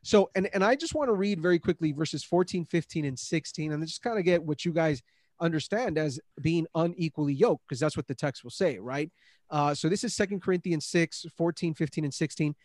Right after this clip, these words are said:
Uh, and Scripture says, uh, "Do not be unequally yoked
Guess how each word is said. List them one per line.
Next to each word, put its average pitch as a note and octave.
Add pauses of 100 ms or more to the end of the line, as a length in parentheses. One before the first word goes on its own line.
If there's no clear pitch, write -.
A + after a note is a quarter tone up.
(360)
Uh, D3+
and D#3
Scripture F3+
says, D3+ (400)
uh, D3
"Do D#3
not D#3+
be F#3
unequally F3
yoked D3